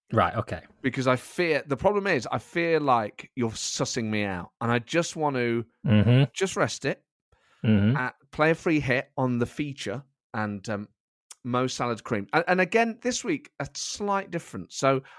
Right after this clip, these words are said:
Speaker 2: I wanted to make it festive. I, instead of being a fact, John, I'm just gonna, I'm gonna give you, I, I found some of the weirdest Christmas party food that's in
Speaker 1: Hmm.
Speaker 2: British supermarkets this year. Check this one out. Heinz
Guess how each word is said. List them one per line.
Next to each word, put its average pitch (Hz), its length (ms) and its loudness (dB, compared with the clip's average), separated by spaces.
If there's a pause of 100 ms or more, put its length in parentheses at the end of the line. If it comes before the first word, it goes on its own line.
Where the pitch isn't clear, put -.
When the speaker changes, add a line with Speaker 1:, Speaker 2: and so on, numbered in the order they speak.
(120)
Speaker 2:
I 151 60 4
wanted 185 340 2
to 185 100 -6
make 160 200 -2
it - 100 -8
festive. 98 480 -4 (560)
I, 175 140 0
instead 330 320 2
of 359 80 -16
being 320 180 2
a 240 60 2
fact, - 320 0
John, 104 320 -2
I'm 123 80 -2
just 160 100 -6
gonna, 180 220 2 (180)
I'm 160 100 2
gonna 165 200 6 (260)
give 247 160 2
you, 226 280 2 (120)
I, - 140 -2
I 156 40 2
found 220 600 2
some 170 240 0
of 104 160 0
the 113 160 0
weirdest 160 1000 2 (440)
Christmas - 840 0 (140)
party 127 400 2
food - 320 -6 (220)
that's - 160 -4
in 107 160 2
Speaker 1:
Hmm. 135 80 4
Speaker 2:
British 127 380 8
supermarkets 101 600 -4
this - 320 -10 (140)
year. 101 300 -8 (280)
Check - 240 0
this 123 240 -4
one 92 140 -4
out. 87 180 -10 (400)
Heinz 139 680 2